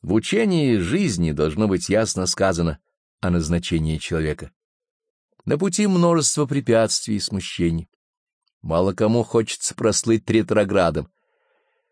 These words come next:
В желании обобщения человек готов позаботиться о народонаселении всех планет и забыть о нуждах своей родины. Пусть человек получит напоминание,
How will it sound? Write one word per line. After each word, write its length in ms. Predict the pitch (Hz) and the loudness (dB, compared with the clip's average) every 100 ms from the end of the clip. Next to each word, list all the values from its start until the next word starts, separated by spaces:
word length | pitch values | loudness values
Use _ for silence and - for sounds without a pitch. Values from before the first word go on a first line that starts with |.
| _ | _
В 80 | - | -6
желании 480 | 113 165 208 196 175 | 0 2 2 2 2
обобщения 1120 | 151 151 139 - - - 190 170 101 82 78 | 2 2 0 -4 -8 -4 0 2 2 2 -2
человек 420 | - 92 90 110 | -4 -4 0 0
готов 400 | 107 90 107 101 | 0 -2 0 -2
позаботиться 840 | - 87 85 95 107 95 - 98 - _ _ _ - | -2 -2 0 0 -2 -4 -2 -2 -4 _ _ _ -6
о 80 | 92 | -2
народонаселении 1080 | 92 90 92 92 - 92 90 95 98 104 | 0 0 0 0 0 0 2 2 2 2
всех 360 | 98 - 113 - | 0 0 0 0
планет 440 | 127 143 175 - _ _ _ _ _ | -2 0 0 -2 _ _ _ _ _
и 140 | 82 | -6
забыть 600 | 78 82 85 190 131 - - _ _ | -2 -4 -2 -2 -2 -4 -14 _ _
о 120 | - 78 | -6 -4
нуждах 360 | 78 76 85 | -4 -4 -6
своей 300 | - 101 113 | -4 -2 0
родины. 400 | 143 143 80 73 - _ _ _ _ _ _ _ _ | 0 0 -2 -6 -10 _ _ _ _ _ _ _ _
Пусть 320 | 82 95 92 | -2 -2 -2
человек 520 | - 95 92 101 - | -2 0 2 2 0
получит 520 | 95 101 101 110 - | 0 0 0 -2 0
напоминание, 880 | 98 90 92 95 90 85 80 76 71 | -2 0 0 2 2 2 0 -4 -8